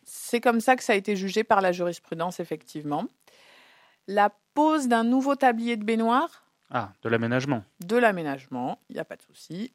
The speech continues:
Speaker 1: La mise en peinture d'une porte d'entrée déjà peinte.
Speaker 2: De l'aménagement.
Speaker 1: Oui. Alors, c'est vrai que là, la jurisprudence, elle précise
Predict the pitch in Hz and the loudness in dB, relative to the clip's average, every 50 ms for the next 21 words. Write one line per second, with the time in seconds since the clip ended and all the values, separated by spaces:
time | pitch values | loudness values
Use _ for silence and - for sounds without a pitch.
0 | _ _ 190 208 214 220 233 269 349 370 330 311 277 254 269 254 254 254 - - | _ _ 2 2 4 4 4 2 2 2 4 2 4 4 4 4 4 2 -2 -2
1 | 330 339 339 320 254 220 226 226 226 220 - - 294 302 302 254 233 254 247 247 | -2 -2 0 -2 -4 -6 -4 -4 -4 -4 2 4 4 4 6 4 2 2 2 2
2 | 240 - - 294 302 294 226 208 269 302 285 285 269 240 - - 185 175 185 185 | 0 -2 -2 -2 -2 -2 -2 0 0 2 4 4 4 4 4 0 0 0 -2 -4
3 | - - - _ _ _ _ _ _ _ _ _ _ _ - 139 127 123 117 113 | -10 -16 -20 _ _ _ _ _ _ _ _ _ _ _ 0 2 2 2 0 -2
4 | 107 101 98 92 101 113 110 123 147 143 - 196 208 202 - _ _ - - - | -4 -6 -6 -8 -8 -8 -8 -8 -8 -6 -4 -2 -2 -4 -6 _ _ -20 -20 -12
5 | - - 190 202 233 226 - 269 277 359 392 370 277 247 240 220 247 247 240 - | 0 4 6 6 6 4 2 2 2 2 2 2 2 2 2 2 0 -2 -2 -4
6 | _ - 247 285 359 - 320 247 - - - 269 254 - - 254 233 220 208 208 | _ -4 -4 -4 -2 -2 -4 -4 -4 -6 -6 -6 -6 -4 -6 -8 -8 -8 -10 -12